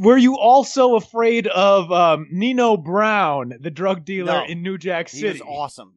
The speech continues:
Speaker 2: Nino Brown's an
Speaker 1: Okay.
Speaker 2: all-time great character. But, um, I don't see how you guys could no-sell this. He played the shit out of this role, Basil, here, uh, Screwface. I mean, he played both roles,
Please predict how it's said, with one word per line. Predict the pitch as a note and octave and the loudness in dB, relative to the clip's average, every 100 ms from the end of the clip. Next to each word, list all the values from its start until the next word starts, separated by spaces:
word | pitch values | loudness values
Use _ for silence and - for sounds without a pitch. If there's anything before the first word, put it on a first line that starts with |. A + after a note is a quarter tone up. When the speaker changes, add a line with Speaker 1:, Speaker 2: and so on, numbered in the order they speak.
| - | -20
Speaker 2:
Nino | D3+ E3+ | -14 -12
Brown's | C#3+ D3+ D3+ B2+ | -8 -8 -10 -12
an | C3+ | -14
Speaker 1:
Okay. | |
Speaker 2:
all-time | C#3 D3+ D3+ D3 C3+ | -10 -10 -10 -14 -14
great | B2+ B2+ | -14 -16
character. | C#3 B2 - A2+ G#2+ | -12 -14 -14 -20 -14
But, | D#3+ D#3+ | -12 -6
um, | F3+ F3+ F3 - _ _ | -4 -4 -8 -20 _ _
I | A3+ | -6
don't | D#4+ - | -6 -8
see | B3 | -6
how | A3+ | -6
you | A3 | -6
guys | G#3 F#3+ | -8 -8
could | - D#3 | -10 -14
no-sell | F3 E3+ D#3+ B2 | -16 -12 -10 -10
this. | G2 - _ _ _ _ _ | -14 -20 _ _ _ _ _
He | D#3+ D4 | -8 -8
played | - D4+ G#3 F#3 D#3+ _ _ _ | -8 -6 -4 -6 -10 _ _ _
the | D#3+ | -18
shit | D#3 F#3 D3+ | -14 -10 -8
out | A#2+ | -10
of | G#2+ | -12
this | G#2 A2+ | -20 -20
role, | E2+ - _ - | -20 -20 _ -12
Basil, | C#3 A#2 G#2+ - _ _ _ | -12 -10 -14 -16 _ _ _
here, | B2+ C3+ A2 G2+ _ _ | -14 -12 -12 -16 _ _
uh, | C#3 B2+ A#2+ - _ _ | -8 -6 -8 -12 _ _
Screwface. | - A3 G3+ C3 G#2+ - | -14 -8 -8 -8 -16 -12
I | |
mean, | F3+ | -10
he | |
played | F#3 G#3 | -4 -2
both | G3 A3 E3 | 0 -2 -2
roles, | D3 | -8